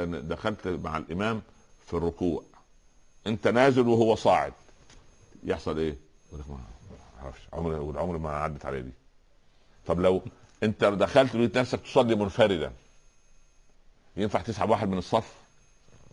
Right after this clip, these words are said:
لا، بصراحة أنا أول ما، إزاي أسحبه إزاي؟ طب وأنت اللي بت-، بتسحب، هل تلين ولا لا تلين؟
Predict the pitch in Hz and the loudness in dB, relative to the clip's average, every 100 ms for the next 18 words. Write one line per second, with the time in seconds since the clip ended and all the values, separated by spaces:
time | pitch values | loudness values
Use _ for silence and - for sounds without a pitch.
0 | - 65 64 69 67 69 65 64 - 76 | -20 -18 -14 -12 -12 -14 -16 -16 -8 -8
1 | 69 - - - - 69 92 82 71 - | -6 -10 -14 -16 -14 -2 0 0 -4 -8
2 | 82 85 71 80 69 - _ _ _ - | -4 -4 -4 -6 -6 -18 _ _ _ -20
3 | - - 110 135 127 110 104 - - 90 | -6 2 4 4 4 4 0 -4 -12 -12
4 | 85 117 - 76 - _ _ 90 87 92 | -4 -4 -4 -14 -16 _ _ -8 -2 2
5 | 127 127 110 104 95 98 98 92 | 4 4 4 2 0 0 0 -2